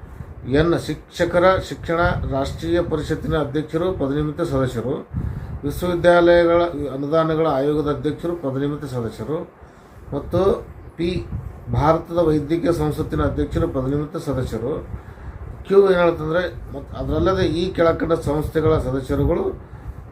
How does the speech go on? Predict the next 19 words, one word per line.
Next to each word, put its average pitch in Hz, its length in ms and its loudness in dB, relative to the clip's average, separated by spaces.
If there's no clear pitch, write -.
ಆ, 131 460 -2
ಬ-, 123 680 -4
ನಿರ್ದೇಶಕರು, 135 840 2
ಈ 120 40 -10
ಕೆಳಕಂಡ, 135 460 -2
ಆ, - 880 -2
ಸಂಸ್ಥೆಗಳ 143 480 0
ನಿರ್ದೇಶಕರು 143 640 0
ಸಹಿತ 127 260 -2
ಅದರಲ್ಲಿ 156 680 -2
ಆಯ್ 143 360 2
ಒಂದನೇದು 135 460 0
ದೃಷ್ಟಿ 170 360 0
ನೂನ್-, 170 340 4
ಊನತೆ 160 540 0
ಕುರಿತ 151 220 -4
ರಾಷ್ಟ್ರೀಯ 135 460 2
ಸಂಸ್ಥೆ 151 600 -2
ಡೆಹ್ರಾಡೂನ್ 147 640 8